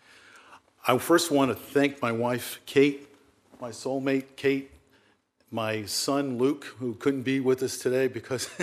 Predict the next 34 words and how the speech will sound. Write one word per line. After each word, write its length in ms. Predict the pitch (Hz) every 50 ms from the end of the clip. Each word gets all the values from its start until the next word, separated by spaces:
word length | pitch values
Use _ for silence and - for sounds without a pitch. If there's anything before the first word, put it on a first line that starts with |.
| 165 -
<laughs> 220 | 151 135 - - -
he 100 | 143 139
would 100 | 127 -
tear 200 | - 135 127 123
the 60 | 113
place 260 | - - 123 113 -
apart 300 | 107 - - 117 117 117
if 100 | 107 -
he 60 | 127
was 220 | 117 113 120 120 -
here. 280 | - 139 135 123 117 - - - - 113
He's 200 | - 135 127 127
two 180 | - - 165 147
and 100 | 143 131
a 20 |
half. 220 | 120 127 120 123 131 - - _ _ _ _ _ _ - - - - -
I'd 60 | 127
also 280 | 131 139 143 139 -
like 240 | 139 135 135 135 131 -
to 220 | - 127 117 110 110 - - - - - -
introduce 480 | 151 143 139 127 110 131 135 143 139 -
to 160 | - - 147
you 160 | 143 135 135 131
my 300 | 123 127 127 117 117 113 113 - _ _
sister-in-law, 760 | - - - 147 139 - - 147 139 131 127 123 123 117 107 - -
Karen 420 | - - 143 135 131 139 151 156 - - _ _ _ _ -
Evanoff, 400 | 143 131 131 139 135 135 151 165 - - _ _ _ _ _ _ _ _ _ _ _ _ _
and 100 | 143 135
my 100 | 127 127
niece, 520 | 127 127 131 135 139 139 135 - - - - _ _ _ _
Olivia 500 | - 123 123 131 123 135 139 139 135 127 113 - - _
Evanoff, 380 | - 131 120 131 131 131 131 131 - - _ _ _ _ _ _ _ _
and 220 | 135 127 123 123 123
my, 300 | 123 120 123 117 117